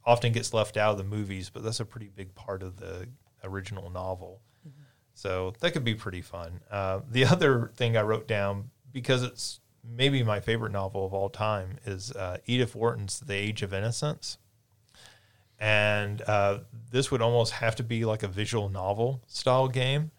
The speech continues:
Speaker 1: So, um, but just a game where it is you trying to make sure that you get all the, like, little,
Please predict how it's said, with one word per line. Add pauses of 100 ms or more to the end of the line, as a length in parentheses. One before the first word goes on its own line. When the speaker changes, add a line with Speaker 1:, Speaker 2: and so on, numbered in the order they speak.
(420)
Speaker 1:
So, (200)
um, (360)
but
just
a
game
where
it
is (140)
you (120)
trying
to
make
sure
that
you
get
all
the,
like,
little,